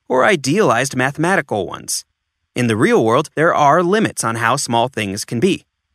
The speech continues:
For example, it'd be pretty tough to make a measuring stick that's smaller than a single atom. But in the mathematical world, you can imagine making measuring sticks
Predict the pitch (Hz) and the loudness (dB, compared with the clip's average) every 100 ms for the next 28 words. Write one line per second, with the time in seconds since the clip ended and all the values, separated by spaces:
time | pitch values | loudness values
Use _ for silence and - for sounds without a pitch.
0 | _ _ 139 170 165 120 101 160 196 - | _ _ 0 0 0 -2 -2 -2 0 0
1 | 185 185 196 202 - 139 180 - 226 - | 0 0 -4 -4 -2 0 0 0 0 0
2 | 127 120 - 135 180 156 123 113 - 117 | -2 -2 0 0 2 2 0 -2 -4 -6
3 | - 156 - - 156 120 107 123 127 147 | -4 -4 -2 -2 -2 -2 -2 -2 -2 -2
4 | - 107 104 110 180 147 60 - _ _ | -2 -2 0 2 0 -2 -8 -18 _ _
5 | _ 196 214 - 160 160 147 139 135 - | _ 2 2 2 0 0 0 0 -2 -4
6 | 110 120 220 165 131 104 95 90 139 - | -2 0 -2 -2 -4 -2 -2 -2 -4 -10
7 | _ _ 127 180 - - 185 220 208 131 | _ _ -4 -4 -6 -6 -2 -2 0 0
8 | 113 101 135 135 117 117 120 120 185 175 | 0 -2 -4 -2 -2 -2 -4 -2 0 0
9 | 113 101 107 123 - | -2 -4 -6 -6 -8